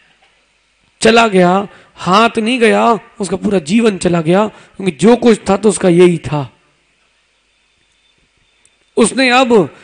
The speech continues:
ओलंपिक खेलने के लिए दूसरे हाथ से तैयारी चालू की। लोगों ने कहा, "अब तो क्या कुछ कर ही नहीं पाएगा।"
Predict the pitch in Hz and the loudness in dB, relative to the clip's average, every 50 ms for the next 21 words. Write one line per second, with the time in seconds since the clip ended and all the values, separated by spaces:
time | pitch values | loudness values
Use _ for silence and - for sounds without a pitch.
0 | - _ _ _ - - 202 202 202 208 202 202 190 196 175 - - - 175 185 | -20 _ _ _ -6 -2 0 0 0 -2 -4 -6 -8 -8 -8 -8 -10 -8 -6 -6
1 | 190 196 202 196 208 214 226 202 165 143 147 180 214 220 208 - 254 262 277 233 | -6 -6 -8 -8 -8 -10 -10 -12 -14 -10 -6 -4 -4 -4 -6 -8 -10 -10 -10 -8
2 | 185 180 170 - - 214 208 220 196 180 165 147 143 160 185 180 - - 165 143 | -10 -10 -10 -10 -10 -10 -6 -6 -6 -4 -4 -4 -6 -6 -8 -10 -10 -10 -8 -8
3 | 143 151 151 - - 165 151 123 - _ _ _ _ _ _ _ _ _ _ _ | -8 -8 -10 -10 -12 -12 -12 -14 -18 _ _ _ _ _ _ _ _ _ _ _
4 | _ _ _ _ _ _ _ _ _ _ _ _ _ _ _ _ _ _ _ _ | _ _ _ _ _ _ _ _ _ _ _ _ _ _ _ _ _ _ _ _
5 | _ _ - 196 214 214 214 233 240 233 233 220 226 226 214 202 - - - 226 | _ _ -4 0 0 2 2 0 -2 -2 -4 -4 -4 -4 -4 -4 -6 -8 -8 -8
6 | 208 - 240 233 226 226 214 208 - - 220 208 226 240 247 262 254 226 247 226 | -6 -4 -4 -6 -4 -6 -6 -8 -4 -2 -2 -2 0 -2 -4 -4 -4 -2 -2 -2
7 | 226 220 208 220 214 | -2 -2 -2 -4 -4